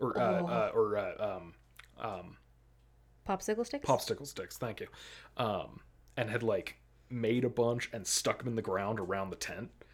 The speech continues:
Speaker 1: And so people woke up and they were like, "Oh, dude, no, no, no, no, no." And, like, maybe I was there and I just didn't pick up on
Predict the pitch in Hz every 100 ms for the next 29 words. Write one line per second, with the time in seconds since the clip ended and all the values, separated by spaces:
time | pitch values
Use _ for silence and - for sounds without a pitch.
0 | - - - - 117 131 113 127 117 110
1 | 110 101 92 117 107 110 110 104 - -
2 | - 269 285 294 170 302 285 277 277 285
3 | 277 294 285 294 269 - - - 147 151
4 | 127 - - - - - - - - -
5 | 110 139 143 147 139 127 110 123 123 127
6 | 104 107 107 107 120 113 - - 113 113
7 | 107 113 110 104 104